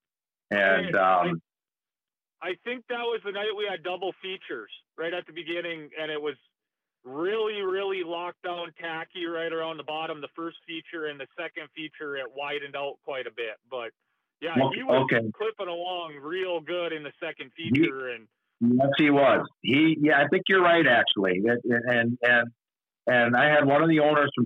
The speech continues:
Speaker 1: Cedar Lake Speedway come up to me and go, "You cannot even tell the difference. You cannot." He says, "That, that, that, that looked like a World of Outlaw car out there." And so, you know, we done our job with this thing. When, when we started this thing at the beginning of two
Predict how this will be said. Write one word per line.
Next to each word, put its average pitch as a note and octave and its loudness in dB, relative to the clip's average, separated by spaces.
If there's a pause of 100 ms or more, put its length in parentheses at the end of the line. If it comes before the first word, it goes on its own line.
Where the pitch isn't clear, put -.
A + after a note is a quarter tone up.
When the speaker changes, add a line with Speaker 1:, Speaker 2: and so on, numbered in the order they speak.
Speaker 1:
Cedar C#3 4
Lake B2 2
Speedway C3 2
come A#2 2
up A#2+ 4
to A2 -4
me G#2+ 2
and G2+ -2
go, G2+ 0
"You B2 2 (160)
cannot D3 4 (100)
even A#2+ 0
tell A#2 4
the A2 0 (100)
difference. F#2+ -2 (160)
You A#2+ 2 (180)
cannot." C3+ 4 (600)
He B2 2
says, A#2+ 4
"That, C3+ 4
that, C#3 2 (400)
that, D#3 6 (220)
that F3 4
looked E3+ 4
like D3 4
a A#2+ 2
World C3 4
of A#2 2
Outlaw A2 4 (120)
car E2 4
out E2 -2
there." D#2+ 0
And F#2+ -8
so, A2+ 2
you B2 2
know, E3 2 (480)
we E3 4
done - 4
our A3+ 6
job F3+ 4
with A#2 0
this G#2+ 2 (140)
thing. G2 0
When, A#2+ 2 (520)
when C#3 4
we G#3 4
started F3 4
this C3 2
thing B2+ 2
at A#2+ 0
the A2+ 0
beginning C3+ 2
of A2+ 0
two C#3 2